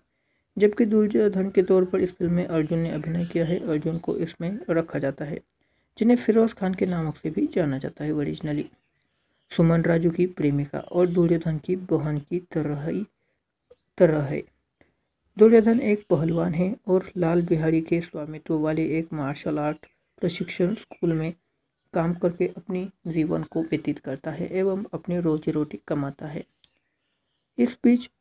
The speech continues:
फिल्म की कहानी में एक घटनात्मक मोड़ आता है। इससे पहले फिल्म की कहानी दोनों दोस्तों के बीच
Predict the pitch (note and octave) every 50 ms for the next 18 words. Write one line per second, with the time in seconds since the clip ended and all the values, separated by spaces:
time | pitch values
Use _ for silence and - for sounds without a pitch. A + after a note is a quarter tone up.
0 | _ _ _ - - G3+ G3 G3 - - A3 G#3 - G3 F3 D#3+ F3 F#3 F#3 F#3
1 | F#3 F#3 F#3 G3 G#3 - _ _ _ _ _ _ _ - F#3 G3 F#3+ - - -
2 | _ - _ _ _ _ _ _ _ _ _ E3+ E3+ E3+ - F3 E3+ E3 E3 -
3 | - F3+ F#3+ G3+ - - _ _ _ _ _ - F3+ E3+ E3 D#3 C#3+ C#3 C#3 -
4 | - D3 - - E3+ F3 - _ _ _ _ - - - _ _ _ _ _ _
5 | _ _ _ _ E3+ E3 - - E3+ E3+ - E3+ F3 F3 F3+ F#3 F3+ - - E3
6 | E3 E3 - E3 D#3+ - D3+ D3+ E3+ F#3 F3 E3 D#3+ D#3+ D3 D#3 D#3 D#3+ D#3 E3+
7 | D3+ D3 - _ F#3 F3+ E3+ F3 F3 E3+ E3 E3 D#3+ -